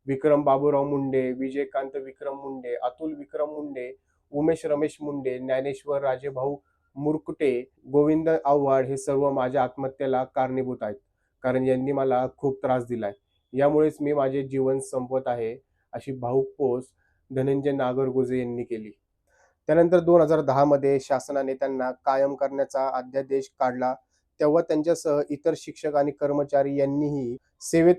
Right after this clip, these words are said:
कायम करण्यात आले होते. तसेच शासनानेही त्याला मान्यता दिली होती. दरम्यान, शाहू फुले आंबेडकर योजनेतील जिल्ह्यात सुमारे पंधरा शाळा आहेत, तर राज्यामध्ये दोनशेच्या आसपास आश्रमशाळा आहेत. मात्र या शाळांना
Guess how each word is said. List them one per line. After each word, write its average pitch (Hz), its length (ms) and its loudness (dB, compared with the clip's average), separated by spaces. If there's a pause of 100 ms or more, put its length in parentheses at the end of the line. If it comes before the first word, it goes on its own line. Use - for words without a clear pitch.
कायम 160 300 6
करण्यात 147 360 4
आले 127 160 2
होते. 104 300 -4 (640)
तसेच 185 280 0
शासनानेही 165 560 4
त्याला 151 300 4
मान्यता 139 440 2
दिली 127 220 -2
होती. 107 280 -6 (540)
दरम्यान, 170 360 4
शाहू 165 380 2
फुले 147 180 2
आंबेडकर 151 500 2
योजनेतील 143 600 -2
जिल्ह्यात 131 460 -4
सुमारे 143 400 -2
पंधरा 139 420 0
शाळा 117 220 -4
आहेत, 101 120 -12 (720)
तर 175 60 6
राज्यामध्ये 175 480 6
दोनशेच्या 170 540 2
आसपास 160 380 2
आश्रमशाळा 143 600 -4
आहेत. 107 100 -6 (300)
मात्र 127 240 0
या 143 140 4
शाळांना 139 600 2